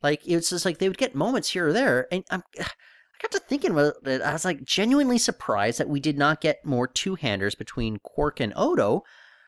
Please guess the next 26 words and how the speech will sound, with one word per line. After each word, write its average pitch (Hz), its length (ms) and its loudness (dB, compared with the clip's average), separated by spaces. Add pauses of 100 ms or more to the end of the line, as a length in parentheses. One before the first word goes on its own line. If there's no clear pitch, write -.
(380)
But, 220 200 2 (280)
I 143 80 -4
mean, 139 180 2
is 117 120 -8
that 123 120 0
a 113 120 -4 (100)
bad 147 340 -2
thing? 330 200 0
Like, 151 160 2
maybe 220 180 0
they 165 140 2
just 143 280 0
knew, 175 140 2
like, 117 300 0
um, 110 420 0
kind 147 180 -2
of 131 100 -2
in, 113 140 -2
in, 117 160 -4
in 104 140 -8
small - 400 0
pieces, 110 600 -4
it, 120 140 -4
it 123 140 -2
works, 127 400 -2
it, 123 160 -4